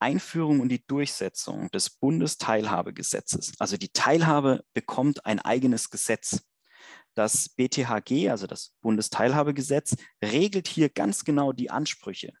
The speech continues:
wie zum Beispiel die soziale Teilhabe, die Teilhabe am Arbeitsleben und, für unsere Mara, die Teilhabe an Bildung, also Kindergarten, Schule, Studium.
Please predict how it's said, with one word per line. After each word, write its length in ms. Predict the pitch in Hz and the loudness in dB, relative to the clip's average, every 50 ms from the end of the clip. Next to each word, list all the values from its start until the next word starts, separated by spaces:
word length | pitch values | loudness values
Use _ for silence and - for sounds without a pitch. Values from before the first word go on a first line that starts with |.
| _ - | _ -4
wie 160 | 104 107 - | -4 -4 -2
zum 180 | - - 117 | 0 2 4
Beispiel 480 | 104 107 104 117 - - - 120 117 110 | 4 4 4 4 2 0 0 -2 -2 -2
die 80 | 101 107 | -2 -4
soziale 540 | - 120 - - - 135 131 151 156 139 | -4 -6 -4 0 2 4 4 4 4 2
Teilhabe, 680 | - - - 90 87 85 - - - - - - - - _ _ _ _ _ - | 0 0 -2 -2 -2 -2 -2 -2 -2 -4 -4 -6 -10 -16 _ _ _ _ _ -10
die 60 | - | -8
Teilhabe 560 | - - 85 82 92 95 98 85 82 87 95 | -4 0 2 2 2 2 2 2 2 2 2
am 120 | 92 95 69 | 2 2 2
Arbeitsleben 760 | - 85 95 123 143 147 - - 156 160 170 170 190 202 208 - _ _ _ _ | 0 0 2 2 0 0 0 -2 2 2 2 4 2 0 0 -2 _ _ _ _
und, 440 | - 113 131 185 247 320 - - - _ _ | 2 4 4 4 4 2 -2 -8 -16 _ _
für 180 | _ - - 98 | _ -16 -12 -10
unsere 280 | 98 95 - - 110 101 | -10 -10 -8 -6 -4 -2
Mara, 460 | 92 87 82 95 110 131 147 175 - - - - - - - - | 0 2 2 2 4 4 2 2 0 -6 -14 -18 -18 -14 -6 -4
die 80 | 120 - | -2 -2
Teilhabe 560 | - - 127 151 156 156 156 143 139 - 135 | 0 2 2 2 2 2 0 0 0 -2 -2
an 160 | 117 131 120 | -2 -2 -2
Bildung, 480 | - 131 135 135 113 95 87 87 - - | -2 -2 -2 -2 -2 -6 -8 -12 -12 -14
also 220 | 82 - - 85 | -14 -12 -12 -8
Kindergarten, 580 | - - 120 113 120 120 101 - 110 98 - - | -2 2 4 4 4 4 2 2 0 0 0 -2
Schule, 440 | - - - 123 120 120 117 113 | -2 -2 0 0 2 2 2 0
Studium. 520 | - - - - 117 113 110 - - - | 0 -2 -4 -4 -6 -6 -6 -8 -10 -12